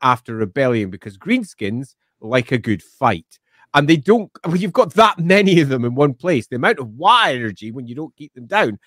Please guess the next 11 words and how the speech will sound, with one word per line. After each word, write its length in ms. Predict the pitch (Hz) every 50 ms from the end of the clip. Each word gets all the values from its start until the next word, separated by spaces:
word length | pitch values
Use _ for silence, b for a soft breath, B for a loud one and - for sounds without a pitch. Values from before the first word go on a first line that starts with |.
| b b b
is 120 | - 120
gonna 200 | - 151 143 135 - -
constantly 560 | - - 208 220 233 202 - - 170 156 147 123
surge 400 | - - 156 143 135 131 117 156
up, 240 | 151 120 - _ _ b b b
which 240 | - 143 143 - -
causes 480 | - - 196 185 165 127 131 127 113 - -
all 580 | - 180 214 226 220 214 196 180 180 185 196 196 -
manner 320 | 320 330 330 285 226 170 151
of 100 | 127 135
issues. 420 | 127 117 - - 101 87 85